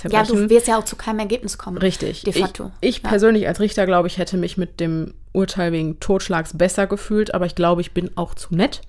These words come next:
Speaker 2: Ja, äh, äh, davon abgesehen, wir müssen ja auch immer noch die juristische, ähm, Warte betrachten,
Speaker 1: Mm.
Speaker 2: in der die ja da sitzen.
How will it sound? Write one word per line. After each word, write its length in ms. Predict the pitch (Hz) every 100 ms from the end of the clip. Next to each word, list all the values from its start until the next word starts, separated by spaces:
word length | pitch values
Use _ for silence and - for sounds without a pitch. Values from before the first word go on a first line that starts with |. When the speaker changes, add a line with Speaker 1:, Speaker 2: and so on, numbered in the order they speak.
| - - 226
Speaker 2:
Ja, 180 | 247 247
äh, 80 | 269
äh, 40 | 262 277 220
davon 260 | 277 294 311
abgesehen, 380 | - 311 302
wir 80 | 277
müssen 220 | 247 285
ja 80 | 277
auch 40 | 220
immer 180 | 269 302
noch 180 | 277 262
die 280 | 254 254
juristische, 720 | 214 220 254 254 262 247 240 -
ähm, 420 | - 214 214 214 208
Warte 280 | 220 220
betrachten, 1300 | 214 - - 214 - 262 294 330 247 170 175 180 180
Speaker 1:
Mm. 40 |
Speaker 2:
in 160 | 185 214
der 160 | 214 220
die 80 | 220
ja 120 | 208
da 160 | 202 196
sitzen. 400 | 175 - -